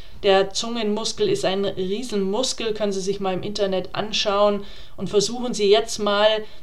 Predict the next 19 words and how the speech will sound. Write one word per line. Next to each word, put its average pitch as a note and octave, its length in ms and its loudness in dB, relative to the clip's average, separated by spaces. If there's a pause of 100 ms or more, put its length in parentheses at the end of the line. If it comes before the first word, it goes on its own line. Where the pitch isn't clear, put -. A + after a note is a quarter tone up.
(100)
Ihren G3 240 2
Kiefer A3+ 380 -4
zu G#3+ 160 -6
verspannen, G#3 800 0
wenn F#3+ 120 0
Sie G3 160 0
die F#3 140 -6
Zunge G#3+ 340 0
beim F#3 220 0
Einatmen F3+ 680 -2
hinter F#3+ 300 -2
die F3 120 -2
oberen F3 420 0
Zähne E3+ 640 0
legen. G#3 680 4 (320)
Das - 300 -6
geht F#3+ 240 2
eben D#3+ 480 -2
nicht. F#3+ 440 -2